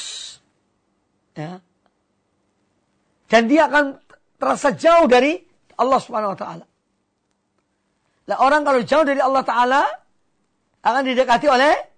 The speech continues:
syaitan. Oleh syai-, syaitan. Dan syaitan akan bermain,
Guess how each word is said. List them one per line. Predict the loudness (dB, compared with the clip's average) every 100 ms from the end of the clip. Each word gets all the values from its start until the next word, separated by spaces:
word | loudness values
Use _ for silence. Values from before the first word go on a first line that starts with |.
| _
syaitan. | -20 -8 -6 -6 -2 0 0 -4 -12 _ _ _ _ _ _ _ _ _ _ _ _ _ -8
Oleh | -8
syai-, | -4 -4 -4 -8 _ _
syaitan. | -16 -16 -14 -18 -18 _ _ _ _ _ _ _ _ _ _ _ _ _ _ _ -16
Dan | -14
syaitan | -12 -12 -4 -4
akan | -2 -6 -6
bermain, | -6 -2 -2 -2 -8